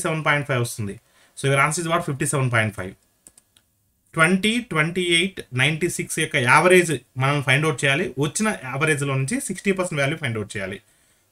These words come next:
మనకి ఈ మూడు సంఖ్యల యొక్క సగటు కనుక్కోవాలి. వచ్చిన దాంట్లోంచి సిక్స్టీ పర్సెంట్ వాల్యూని మనం తీసుకోవాలి. First సగటుని ఎలా కనుక్కుంటామండి? ట్వంటీ ప్లస్ ట్వంటీ ఎయిట్ ప్లస్ నైంటీ సిక్స్.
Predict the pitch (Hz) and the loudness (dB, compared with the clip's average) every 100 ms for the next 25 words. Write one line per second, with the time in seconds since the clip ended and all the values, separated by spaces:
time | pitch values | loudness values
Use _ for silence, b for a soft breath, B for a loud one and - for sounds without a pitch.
0 | 123 151 190 156 160 151 196 196 185 180 | 0 0 0 0 2 2 2 2 2 0
1 | 190 175 165 156 131 117 98 95 95 - | 0 -2 0 0 0 0 -4 -4 -8 -6
2 | 147 - 196 190 185 185 196 175 190 180 | -4 0 2 2 2 -2 -4 -4 -2 -2
3 | 175 170 156 180 151 123 117 110 95 98 | -2 -2 -2 -2 -2 -2 -4 -6 -8 -8
4 | - b b b - - 208 180 190 196 | -14 b b b -2 0 0 0 2 2
5 | 185 185 185 180 170 170 165 190 - _ | 4 4 2 0 -2 -2 -2 -4 -6 _
6 | _ - 151 170 190 185 185 208 - - | _ -4 -2 2 2 4 2 2 -4 -14
7 | _ _ _ _ _ - 147 156 170 170 | _ _ _ _ _ -4 -2 2 2 2
8 | 170 170 185 - 127 131 135 120 113 - | 2 0 0 -2 0 0 2 -2 -4 -8